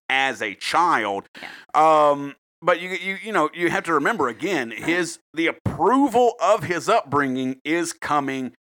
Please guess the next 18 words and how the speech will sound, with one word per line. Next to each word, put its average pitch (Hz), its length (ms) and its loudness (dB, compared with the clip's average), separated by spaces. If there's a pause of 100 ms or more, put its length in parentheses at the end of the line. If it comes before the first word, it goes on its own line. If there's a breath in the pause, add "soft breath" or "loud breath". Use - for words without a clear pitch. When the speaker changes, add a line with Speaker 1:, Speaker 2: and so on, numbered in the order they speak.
(380)
Speaker 1:
from 147 280 0
him, 160 500 0 (380)
not 226 680 -2
the 220 40 0
most 196 360 2
reliable 147 760 0
of 120 120 -2
sources 139 760 -4
or 123 60 -4
someone 135 400 0
you 131 80 -2
wanna 127 180 -2
take 123 280 -6
their 127 120 0
word 117 300 2
to 117 80 -6
the 107 100 -4
bank. 92 460 -4